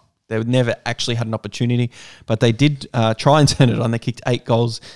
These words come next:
in the last quarter to one, but too little too late, and they don't really care about a top four finish because that puts them two games outside the top four. They are not able to get into the top four anymore.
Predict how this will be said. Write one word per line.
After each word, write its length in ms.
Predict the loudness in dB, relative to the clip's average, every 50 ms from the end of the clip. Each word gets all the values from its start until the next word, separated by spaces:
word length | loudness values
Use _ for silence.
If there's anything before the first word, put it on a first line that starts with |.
| _ 0
in 120 | 2 4
the 80 | 4 4
last 260 | 4 2 2 0 -4
quarter 260 | -4 -4 -4 -4 -4
to 160 | -6 -6 -6
one, 460 | -6 -4 0 0 0 0 0 -4 -6 -10 _ _ _ _ _ _ -2
but 280 | 0 0 0 -2 _ _ _ _ _ _
too 120 | -4 -2 0
little 220 | 2 2 2 2 0
too 220 | 0 -2 -2 -2
late, 360 | -2 -2 -2 -2 -2 -4 -6 _ -10
and 340 | -8 -6 -4 -4 -4 -4 -6 _ _ _ _ _ _ _
they 180 | -4 -4 -2
don't 280 | -2 -2 -2 -2 -2 -2
really 200 | -2 -2 -2 -2
care 280 | -2 -4 -4 -2 -2 -2
about 240 | 0 0 -2 -2
a 40 | -2
top 260 | -2 -2 -4 -4 -4 -4
four 200 | -4 -4 -4 -4
finish 360 | -2 -2 0 0 0 -2 -4
because 460 | -8 -10 -6 -4 -4 -4 -4 -6 -10 _ _ _ _ _ _ _ _ _ _ _ _ _
that 180 | -6 -6 -6 -4
puts 200 | -6 -8 -6 -4
them 120 | -4 -4 -2
two 240 | 0 0 0 2 2
games 340 | 2 2 2 2 0 -2 -4 _ -2
outside 440 | -2 -2 -2 -2 -2 0 0 0 0
the 60 | -2
top 240 | -6 -6 -6 -6 -8
four. 320 | -8 -8 -6 -4 -4 -6 -8 -10 _
They 160 | -2 0 0 2
are 60 | 2
not 320 | 0 0 0 -2 -2 _ _ -4
able 280 | -2 -2 -2 -2 -2 -6
to 120 | -8 -8 -6
get 160 | -4 -2 -2
into 260 | -2 -2 -2 -4 -4
the 80 | -6 -8
top 240 | -8 -10 -10 -10 -10
four 240 | -10 -8 -8 -6 -4
anymore. 460 | -2 -2 0 0 0 -2 -4 -6 -8